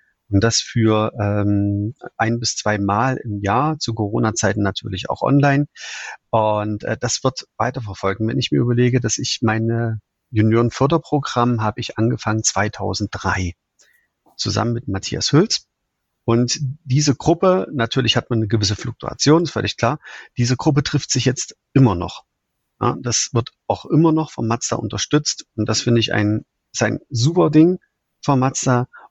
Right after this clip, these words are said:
um die, natürlich auch die Nachfolgeregelung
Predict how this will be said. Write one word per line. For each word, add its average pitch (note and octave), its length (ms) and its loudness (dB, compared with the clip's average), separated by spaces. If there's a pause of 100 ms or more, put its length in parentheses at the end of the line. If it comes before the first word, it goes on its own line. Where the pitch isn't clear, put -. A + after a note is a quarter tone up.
um A2+ 400 0 (120)
die, G#2 420 4
natürlich A2+ 520 2
auch A2+ 200 2 (240)
die A2+ 80 6
Nachfolgeregelung A#2+ 1200 0